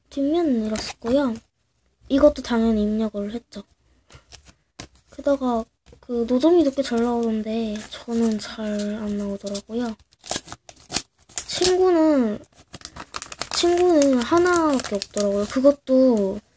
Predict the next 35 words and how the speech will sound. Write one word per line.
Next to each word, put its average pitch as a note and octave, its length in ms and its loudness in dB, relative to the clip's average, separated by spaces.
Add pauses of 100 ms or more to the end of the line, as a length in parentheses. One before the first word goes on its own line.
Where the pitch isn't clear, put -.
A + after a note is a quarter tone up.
(140)
자기가 A#3 580 2
막 - 220 -4
얻은 A#3+ 320 -2
거라고 A3+ 300 0
하면서 C4+ 360 -2
좋아했는데 G#3+ 960 -4 (720)
걔도 C4 400 6
이제, A3 180 2 (420)
걔도 C#4 360 8
아마, A3 400 0 (760)
잠깐, A3+ 180 -8 (520)
걔, C4 100 -4 (160)
아, B3 300 2
걔는 C4 240 4
안 A3+ 180 2
보여줬어요. G#3+ 640 2
네. - 200 -12 (680)
시리얼 F#4 340 6
코드 C4 240 -2
안 A3 140 2
붙고 A3 280 -4
제가 A#3+ 380 2
막 G#3+ 220 -2
시리얼 F#4+ 340 6
코드 C4+ 220 4 (400)
갑자기 C4 260 4
에리가 C#4+ 280 8
나왔다고 A#3+ 280 -2
해서 A3 100 -8
막 A3+ 120 -8
그것만 B3+ 480 6
하고 B3 440 -4
이걸 A3 280 -4
안 G3+ 80 -4
물어봤네요. G3+ 500 -10